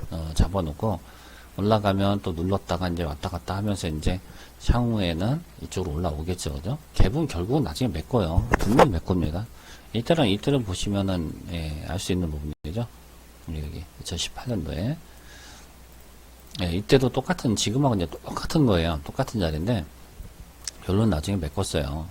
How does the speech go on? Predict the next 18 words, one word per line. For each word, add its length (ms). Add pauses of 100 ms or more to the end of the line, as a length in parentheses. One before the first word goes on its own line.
(120)
예, 180
메꾸고 360
이제 200
또 100
뭐 200
왔다 240
갔다 240
하고, 480
그러면서 260
이제, 260 (600)
어, 400
좀 100
힘들게 320
했던 160
부분인데, 500 (600)
어쨌든, 580
예, 220
현재, 640